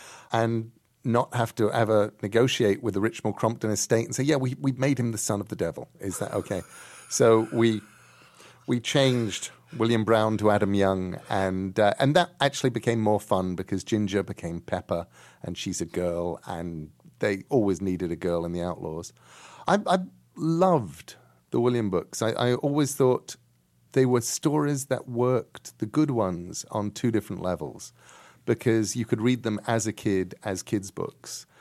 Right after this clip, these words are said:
except that an awful lot of what she's skewering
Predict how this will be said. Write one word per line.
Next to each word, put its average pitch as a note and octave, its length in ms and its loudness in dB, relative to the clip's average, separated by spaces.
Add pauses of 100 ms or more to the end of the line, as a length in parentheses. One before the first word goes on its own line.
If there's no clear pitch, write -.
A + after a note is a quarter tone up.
(200)
except A#2 400 -2
that - 140 -2
an C3 160 -6 (100)
awful C3+ 380 0
lot G#2+ 200 0
of A2 80 0
what A2 200 -2
she's G#2 200 -6
skewering A#2 760 -4